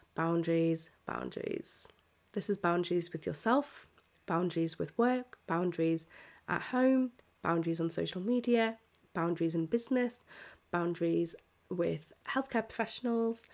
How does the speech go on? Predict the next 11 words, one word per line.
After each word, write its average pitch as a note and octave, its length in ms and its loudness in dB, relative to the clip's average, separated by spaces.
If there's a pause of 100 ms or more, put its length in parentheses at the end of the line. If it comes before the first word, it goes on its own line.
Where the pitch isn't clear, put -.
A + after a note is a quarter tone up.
(380)
boundaries E3+ 840 0
with E3 720 -2 (1120)
friends, A3+ 640 2 (200)
boundaries E3 460 0
with - 140 -6 (120)
family, A#3+ 460 6
boundaries E3+ 480 -2
with - 140 -8
conversations, C4 1300 2 (1600)
boundaries F#3 460 8
with E3+ 500 2